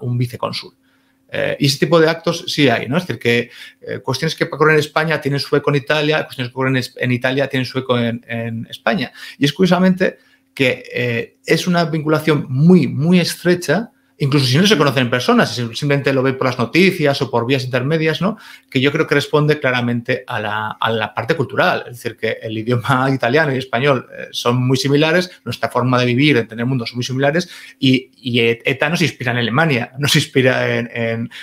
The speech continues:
en países, digamos, culturalmente lejanos, se inspira en países italia-, italianos. Y ocurre lo mismo con la extrema derecha. Eh, es decir, que en la extrema derecha, como hemos dicho, no es solo que los neofascistas italianos vengan a, a a España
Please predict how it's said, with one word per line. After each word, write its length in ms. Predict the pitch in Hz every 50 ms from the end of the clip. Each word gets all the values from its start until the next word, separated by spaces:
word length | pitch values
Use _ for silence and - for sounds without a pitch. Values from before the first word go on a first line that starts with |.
| - - -
en 160 | 127 127 117
países, 260 | - 135 131 139 127
digamos, 300 | 123 131 135 135 131 -
culturalmente 560 | - 123 - - 127 123 123 131 131 117 120
lejanos, 340 | 120 117 - 143 143 120 -
se 60 | -
inspira 260 | - - - 120 127
en 100 | 127 127 -
países 360 | - 113 117 - 139 139 - - -
italia-, 420 | 123 - - 113 113 117 - - - _ _ - -
italianos. 580 | - 127 - 117 117 120 120 - - - - - - - - - - - _ _ _
Y 260 | - 170 170 165 165 - _
ocurre 320 | - - - - 208 233 214
lo 100 | 196 196
mismo 280 | 202 196 202 214 -
con 60 | -
la 60 | 135 131
extrema 280 | - - 156 151 131
derecha. 340 | 107 98 76 - - - - _ _ _ _ -
Eh, 920 | - 117 117 120 117 117 117 117 117 117 117 113 113 117 117 117 117 - - _ _
es 120 | - 127 -
decir, 160 | 139 127 -
que 320 | 127 123 123 127 - - _ _
en 140 | 123 123 120
la 60 | 127
extrema 320 | 123 - - 160 156 147
derecha, 260 | 151 165 165 - 165 -
como 140 | 135 135
hemos 140 | 143 143 139
dicho, 220 | 151 147 - 151 131
no 120 | 143 185
es 60 | 190
solo 240 | - - 175 143 -
que 60 | -
los 120 | 120 117 120
neofascistas 440 | 123 - 120 117 - 123 - 143
italianos 400 | - - 131 135 139 127 117 107
vengan 280 | 107 120 127 131 135 135
a, 580 | 131 131 131 131 131 131 131 - - - _ _
a 540 | - - 131 127 117 120 120 117 120 117 113 113 113 113 117 117 - _ _ _ _ - - - _ _
a 40 | -
España 500 | 127 - - 175 165 160 170 190 240 247